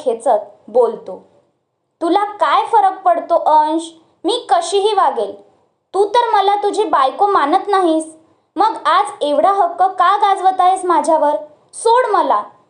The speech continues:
आणि कोणत्या हक्काने तू आरवला मारलंस?" प्रिया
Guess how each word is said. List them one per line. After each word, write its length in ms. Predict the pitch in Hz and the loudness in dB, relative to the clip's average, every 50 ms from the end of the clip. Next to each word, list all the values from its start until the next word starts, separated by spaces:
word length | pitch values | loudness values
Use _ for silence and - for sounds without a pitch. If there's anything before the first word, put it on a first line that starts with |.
| _ _ - | _ _ -4
आणि 200 | - 370 440 466 | -4 -2 -2 -4
कोणत्या 460 | - - 381 349 330 330 339 427 427 | -4 -2 0 0 0 0 0 0 0
हक्काने 600 | 415 403 - 339 - - 392 415 427 440 427 - | 2 0 0 -2 -2 -2 0 0 0 -2 -2 0
तू 60 | 415 | 2
आरवला 440 | 403 381 349 320 320 311 311 311 311 | 2 4 4 4 2 2 2 2 0
मारलंस?" 640 | 294 285 277 269 254 262 262 254 254 254 254 - - _ _ _ _ _ _ _ _ _ | 2 2 0 0 0 0 0 0 0 0 0 -6 -14 _ _ _ _ _ _ _ _ _
प्रिया 340 | - 247 285 277 233 196 | -2 0 2 2 0 0